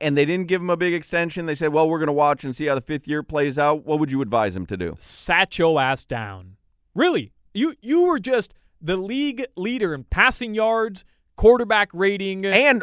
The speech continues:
Speaker 1: all the other quarterbacks in your class have gotten their extensions.
Speaker 2: Every single one of 'em. And you're gonna let your team, who just had the best season, arguably since you've been there, and, and
Speaker 1: Well,
Speaker 2: well
Speaker 1: certainly since
Speaker 2: beyond,
Speaker 1: you've been there,
Speaker 2: right,
Speaker 1: yeah.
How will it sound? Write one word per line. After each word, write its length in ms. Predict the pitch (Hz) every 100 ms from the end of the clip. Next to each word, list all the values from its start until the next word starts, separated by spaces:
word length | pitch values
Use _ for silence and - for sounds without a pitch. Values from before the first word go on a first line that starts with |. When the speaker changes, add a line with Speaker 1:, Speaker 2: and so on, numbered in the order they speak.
| -
Speaker 1:
all 240 | 214 247
the 100 | 240
other 140 | 233
quarterbacks 460 | 170 220 214 190 -
in 100 | 175
your 100 | 175 151
class 580 | 175 185 165 135 - -
have 260 | - 147 120
gotten 380 | 147 160 - 135
their 140 | 131
extensions. 720 | 120 - 139 127 - - - 170
Speaker 2:
Every 240 | 196 214
single 280 | - 202 175
one 160 | 156 143
of 120 | 113
'em. 180 | 104 - _ -
And 140 | 165
you're 100 | 170
gonna 180 | 202 214
let 220 | 190 196 175
your 140 | 185
team, 600 | - 208 196 151 135 143 -
who 460 | 151 180 170 160 151 -
just 220 | 214 -
had 200 | 208 170
the 80 | 151
best 280 | 180 214 -
season, 640 | 220 175 156 143 139 127 - _ _
arguably 720 | 196 269 240 185 180 151 143 _ _ _
since 300 | - 208 185
you've 160 | 196 143
been 200 | 220 214
there, 340 | 202 190 180 151 147
and, 200 | 156 151
and 220 | 151 135 -
Speaker 1:
Well, 120 | 117
Speaker 2:
well 40 |
Speaker 1:
certainly 380 | 107 170 254 190
since 80 | 156
Speaker 2:
beyond, 180 | 175 131
Speaker 1:
you've 80 | 101
been 140 | 104
there, 80 | 90
Speaker 2:
right, 120 | 175
Speaker 1:
yeah. 140 | 95